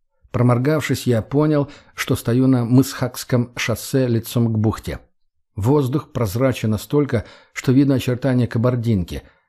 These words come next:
Во мне очень глубоко засело чувство спокойствия, как будто я съел целую упаковку валерьянки.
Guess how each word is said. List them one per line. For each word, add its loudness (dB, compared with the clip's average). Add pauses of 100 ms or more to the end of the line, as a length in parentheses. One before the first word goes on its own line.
(180)
Во 2
мне 6
очень -2
глубоко 0
засело -2
чувство -4
спокойствия, -6 (340)
как -4
будто 0
я 0
съел 0
целую -2
упаковку -4
валерьянки. 0